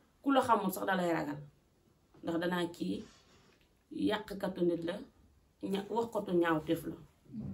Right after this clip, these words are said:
Te waxkatu ñaawteef ñépp a koy daw. Te man de, man Yaay Fall, du ma mës a yëkkati sama moroomu doomu aadama di teg ci moom wax bu ñaaw wala ma di ko def. Jamais. Du ma ko def. Parce que yarew ñu ma loolu.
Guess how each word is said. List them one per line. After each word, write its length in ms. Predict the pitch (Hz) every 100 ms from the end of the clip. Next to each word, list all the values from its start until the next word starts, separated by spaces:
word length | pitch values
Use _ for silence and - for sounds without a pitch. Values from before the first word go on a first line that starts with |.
| -
Te 40 | -
waxkatu 400 | 220 240 247 220
ñaawteef 360 | 202 190 180 175 185
ñépp 180 | 240 233
a 60 |
koy 180 | - 165
daw. 140 | 147 - - - - - - - - _ _ - -
Te 80 | 220
man 220 | 208 233 196
de, 240 | 190 - - _
man 160 | - 196
Yaay 200 | 196 185
Fall, 220 | 180 160 165
du 60 | 208
ma 160 | 214
mës 220 | 208 233
a 40 | 247
yëkkati 340 | 240 226 -
sama 220 | - 208
moroomu 400 | 196 190 180 180 170
doomu 240 | 90 127
aadama 360 | - 180 165 160 - - - - - - - -
di 80 | 175
teg 240 | 165 240 233
ci 120 | 247
moom 300 | 208 190 190 - - -
wax 180 | 202 - 190
bu 60 |
ñaaw 340 | 190 185 165 - - -
wala 180 | 285 190
ma 80 |
di 100 | 339
ko 220 | 330 - 147
def. 140 | - - - -
Jamais. 360 | 156 196 143 - - -
Du 120 | 160 180
ma 100 | 175
ko 120 | 175
def. 180 | 147 - -
Parce 140 | - 180
que 100 | 156
yarew 360 | 185 208 220 190
ñu 80 | 170
ma 120 | 160
loolu. 280 | 147 143